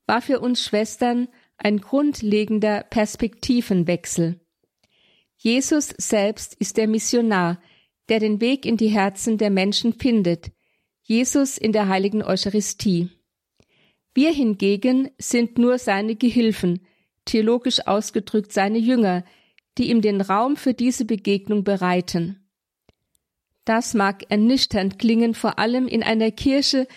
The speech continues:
die meint, mit Konzepten und Projekten, mit Kommissionen und Synoden alles selber retten zu müssen. Aber es ist heilsam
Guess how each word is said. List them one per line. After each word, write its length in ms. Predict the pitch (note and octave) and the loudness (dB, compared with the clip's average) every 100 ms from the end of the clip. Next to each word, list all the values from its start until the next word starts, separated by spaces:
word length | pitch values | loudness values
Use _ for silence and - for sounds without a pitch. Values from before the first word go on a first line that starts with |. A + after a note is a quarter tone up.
| - _ - | -20 _ 0
die 100 | A#3 | 2
meint, 400 | G#3 A3 C4 B3 | 2 0 -2 -2
mit 160 | A3 | -4
Konzepten 680 | - G#3 G3+ B3+ B3+ - C4+ | -2 -4 -2 -2 -2 -2 -2
und 180 | - G3+ | 0 -2
Projekten, 800 | - G3 G#3+ A#3+ _ C#4 B3 - | -2 0 0 -2 _ 0 0 0
mit 180 | G#3+ G3+ | -4 -2
Kommissionen 720 | A#3+ G#3+ G#3+ - C4 C#4 C4 | 0 0 0 0 2 2 0
und 120 | - | -2
Synoden 580 | G3+ A3 G#3+ B3 C4 B3 - | 0 2 4 2 0 -2 -2
alles 340 | G3+ A3+ - | -2 -2 0
selber 380 | A#3 A#3+ G3+ F#3 | -2 0 -2 -2
retten 260 | F#3 - F#3 | -4 -2 -2
zu 180 | - | 0
müssen. 480 | F3+ F3 - E3 F#3+ _ _ _ _ _ _ _ _ _ _ _ _ _ | 0 0 -2 -6 -8 _ _ _ _ _ _ _ _ _ _ _ _ _
Aber 360 | - B3 D4+ C#4+ | -2 0 0 0
es 140 | C#4 | 0
ist 280 | C#4+ - - | -2 -2 -2
heilsam 640 | A3 A#3+ A#3 G3+ E3+ E3+ | 0 0 0 0 0 -2